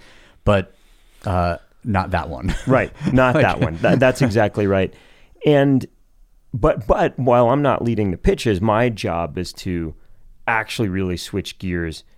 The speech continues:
Speaker 2: and focus on being creative. It's like when
Speaker 1: Yeah.
Speaker 2: they're focused on, "Do I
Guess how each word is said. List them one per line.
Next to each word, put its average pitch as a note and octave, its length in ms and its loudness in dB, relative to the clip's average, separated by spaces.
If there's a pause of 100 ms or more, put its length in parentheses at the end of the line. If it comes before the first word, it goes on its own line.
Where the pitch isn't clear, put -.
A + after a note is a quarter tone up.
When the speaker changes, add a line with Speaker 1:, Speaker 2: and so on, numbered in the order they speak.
(300)
Speaker 2:
and F#2+ 160 -2
focus G2+ 420 -4
on E2+ 140 -6
being D#2+ 180 -6
creative. - 560 -12 (100)
It's - 140 -12
like F#2+ 160 -2
when G#2+ 200 2
Speaker 1:
Yeah. A2 60 6
Speaker 2:
they're B2+ 160 4
focused G2+ 440 -2
on, F#2+ 160 -4
"Do F#2+ 120 -6
I F2 80 -6